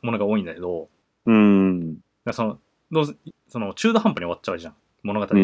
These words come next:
Speaker 2: ん。
Speaker 1: すごいあれは、
Speaker 2: そうね。
Speaker 1: その週刊連載の漫画を読んでて、すごいもやっとするんだけど、
Speaker 2: うんうん。
Speaker 1: だからなんかちょっと話があれだけど。
Speaker 2: <laughs>
Speaker 1: そう。だから、ん-、終わらせ方ってすごい難しいよねっていう話。
Speaker 2: そうね。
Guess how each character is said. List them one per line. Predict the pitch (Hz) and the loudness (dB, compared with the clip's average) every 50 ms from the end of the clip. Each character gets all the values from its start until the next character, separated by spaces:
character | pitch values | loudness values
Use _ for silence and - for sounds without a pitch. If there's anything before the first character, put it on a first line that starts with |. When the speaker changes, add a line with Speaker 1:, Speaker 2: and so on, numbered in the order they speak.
| 92 90 | 6 6
Speaker 2:
ん。 | 87 85 82 82 82 - _ _ _ _ - 110 | 4 0 -4 -10 -16 -20 _ _ _ _ -16 -12
Speaker 1:
す | - - 175 | -6 -4 0
ご | 196 226 185 | 4 4 4
い | 135 | 4
あ | 123 113 | 2 0
れ | 110 110 | 0 2
は、 | 110 107 | 2 2
Speaker 2:
そ | 107 104 104 101 101 | 2 0 0 -2 -4
う | |
ね。 | - _ _ _ _ _ _ _ | -6 _ _ _ _ _ _ _
Speaker 1:
そ | - - | -12 -12
の | 104 | -12
週 | - - - 143 135 | -10 -8 -6 -6 -2
刊 | 135 143 135 135 | 0 0 0 0
連 | 135 135 131 127 | 0 0 -2 -2
載 | - 110 98 | -4 -6 -6
の | 90 90 | -6 -8
漫 | 92 92 95 101 104 | -8 -6 -6 -4 -4
画 | 101 104 98 98 98 101 101 101 | -4 -2 -2 0 0 -2 -2 -4
を | - - - | -6 -4 -2
読 | 131 127 123 | 0 0 0
ん | 117 | -2
で | 90 85 | -4 -6
て、 | - 92 87 82 82 90 | -8 -8 -8 -8 -10 -12
す | - - - - - 139 | -16 -20 -14 -6 -4 0
ご | 147 220 214 | 2 2 2
い | |
も | 127 104 107 117 | 2 2 0 0
や | 123 | -2
っ | - | -2
と | _ - | _ -14
す | - 101 | -12 -12
る | 95 | -10
ん | 90 | -10
だ | 82 | -10
け | 87 | -8
ど、 | 90 92 90 82 76 - _ _ _ _ _ _ - | -8 -6 -6 -6 -8 -12 _ _ _ _ _ _ 0
Speaker 2:
う | - | 2
ん | 110 101 | 4 4
う | |
ん。 | 92 87 | 2 0
Speaker 1:
だ | 90 90 | -4 -10
か | 82 - _ - _ _ _ _ - | -10 -12 _ -20 _ _ _ _ -4
ら | 110 101 95 | -4 -2 -2
な | 95 | -2
ん | 92 | -4
か | |
ち | - - | -6 -8
ょ | |
っ | 90 | -6
と | 90 | -6
話 | 107 98 92 98 | -6 -8 -8 -10
が | 82 76 - _ _ _ _ _ _ | -12 -12 -14 _ _ _ _ _ _
あ | - 104 | -10 -8
れ | 95 | -8
だ | 90 - | -8 -8
け | 82 | -10
ど。 | 85 82 - _ _ _ - | -12 -12 -14 _ _ _ -2
Speaker 2:
<laughs> | 117 - - - - - 135 107 _ _ _ _ _ _ _ | -2 -2 -4 -8 -8 -6 -6 -6 _ _ _ _ _ _ _
Speaker 1:
そ | - - 143 107 95 - - _ - | -6 -4 -2 -2 -4 -4 -8 _ -6
う。 | |
だ | 139 123 | -4 -2
か | 117 | 0
ら、 | 113 104 | 0 0
ん-、 | 101 95 95 95 98 - 135 135 147 147 _ _ _ _ - | 0 0 -2 -4 -6 -6 -6 -6 -6 -6 _ _ _ _ -6
終 | 143 139 | -6 -4
わ | 156 196 | -2 0
ら | 214 233 | 0 0
せ | 226 - 220 | 0 -2 -2
方 | - 220 220 | -2 0 0
っ | 214 214 _ _ | 0 -2 _ _
て | - 190 | -8 -6
す | - - | -2 0
ご | 196 | 0
い | 147 | 0
難 | 107 107 110 120 | 0 -2 -4 -2
し | - | -2
い | 123 | -2
よ | 92 | -4
ね | 85 90 | -4 -8
っ | - _ _ _ _ _ _ _ _ | -10 _ _ _ _ _ _ _ _
て | - 107 | -4 -4
い | 98 | -4
う | 90 | -4
話。 | 95 87 82 - - - _ _ _ - | -6 -12 -14 -14 -16 -18 _ _ _ -10
Speaker 2:
そ | 98 | -10
う | 92 87 92 | -10 -10 -12
ね。 | 95 | -18